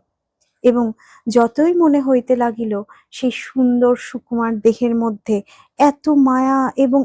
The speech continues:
এত তেজ কি করিয়া এমন স্বাচ্ছন্দ্যে শান্ত হইয়াছিল,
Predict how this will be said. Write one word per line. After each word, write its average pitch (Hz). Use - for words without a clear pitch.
এত 247
তেজ 285
কি 339
করিয়া 254
এমন 262
স্বাচ্ছন্দ্যে 262
শান্ত 240
হইয়াছিল, 208